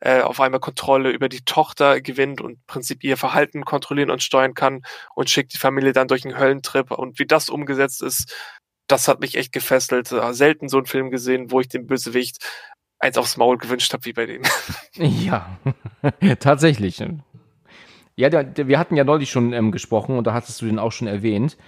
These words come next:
Speaker 2: Also ist der, ähm, schon sehenswert, ja. Ähm, als ich nach Berlin gefahren bin, hatte ich mir den runtergeladen aufs Pa-, Tablet,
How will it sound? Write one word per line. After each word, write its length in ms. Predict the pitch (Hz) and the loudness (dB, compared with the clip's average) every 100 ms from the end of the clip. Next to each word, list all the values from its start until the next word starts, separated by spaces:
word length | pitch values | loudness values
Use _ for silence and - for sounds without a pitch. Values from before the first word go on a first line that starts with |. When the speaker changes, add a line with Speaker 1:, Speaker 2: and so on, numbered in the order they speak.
| _ _ | _ _
Speaker 2:
Also 300 | - 107 104 | -4 -2 0
ist 200 | 113 110 | -4 -2
der, 300 | 120 110 104 | 2 4 2
ähm, 500 | 98 107 104 101 101 113 _ _ _ - | 2 0 0 0 -2 -6 _ _ _ -12
schon 240 | 117 131 | 0 2
sehenswert, 480 | 120 113 104 87 82 | 4 4 4 0 0
ja. 220 | 90 107 120 - - - | 2 2 0 -10 -20 -8
Ähm, 220 | - 110 | -2 2
als 180 | 113 - | 2 2
ich 80 | 135 | 2
nach 140 | 117 | 2
Berlin 300 | 123 123 156 | 4 4 6
gefahren 340 | 123 - 101 | 6 4 4
bin, 160 | 104 104 | 4 2
hatte 140 | 123 | 2
ich 80 | 131 | 0
mir 100 | 135 | 0
den 100 | 120 | 2
runtergeladen 800 | 135 269 190 175 87 82 90 196 - - - - - | 4 4 2 0 0 2 4 2 2 -10 -20 -18 -2
aufs 360 | 113 95 - | -2 -2 -6
Pa-, 200 | - - - - | -6 -6 -10 -8
Tablet, 580 | - 135 92 92 - - | 0 0 2 -2 -4 -10